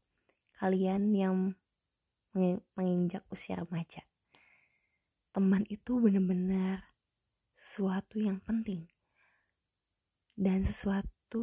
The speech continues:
yang dibutuhkan dalam tumbuh kembang masa remaja. Nah, ada juga nih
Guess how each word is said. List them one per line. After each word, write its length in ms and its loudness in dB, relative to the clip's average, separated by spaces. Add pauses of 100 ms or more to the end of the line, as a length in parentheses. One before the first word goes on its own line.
yang 400 2 (400)
dibutuhkan 800 -4 (480)
dalam 560 0
tumbuh 320 0
kembang 480 0 (480)
masa 240 -8
remaja. 560 -6 (1600)
Nah, 160 -8 (2000)
ada 180 0
juga 300 0
nih 240 0